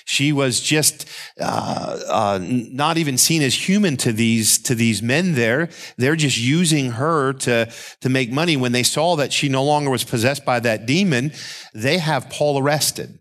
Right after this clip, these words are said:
and he's imprisoned. Now, he's in Philippi, and people are being converted. He's giving the gospel, but he finds himself now in prison in Philippi.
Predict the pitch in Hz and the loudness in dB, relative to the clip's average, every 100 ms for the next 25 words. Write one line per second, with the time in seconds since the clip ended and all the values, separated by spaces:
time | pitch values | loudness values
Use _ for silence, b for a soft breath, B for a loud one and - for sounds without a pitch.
0 | _ _ _ _ _ _ - 113 147 135 | _ _ _ _ _ _ -6 0 2 2
1 | 120 - 156 120 98 - - _ _ _ | -2 -2 0 0 -2 -8 -18 _ _ _
2 | _ _ _ _ _ _ _ - 147 135 | _ _ _ _ _ _ _ -6 -2 0
3 | 123 B B B _ 156 165 156 123 113 | -2 B B B _ 0 2 2 0 0
4 | 170 196 - 202 151 - 135 120 139 165 | 0 0 0 0 0 0 0 2 0 -2
5 | 127 127 123 120 110 B B - 151 165 | 0 0 0 -2 -6 B B -4 -2 0
6 | 147 135 147 175 180 175 135 123 120 151 | -2 0 0 0 0 0 0 0 0 0
7 | 131 110 110 143 165 151 127 113 110 - | 0 0 0 0 0 0 0 0 -2 -4
8 | 127 - B B B B B 131 143 131 | -4 -4 B B B B B -4 -2 0
9 | 156 190 190 170 139 151 139 - 131 131 | 2 2 2 0 2 2 0 0 0 0
10 | 135 - 214 156 127 110 - 107 95 - | -2 0 2 2 2 0 0 0 0 -4
11 | - - | -6 -12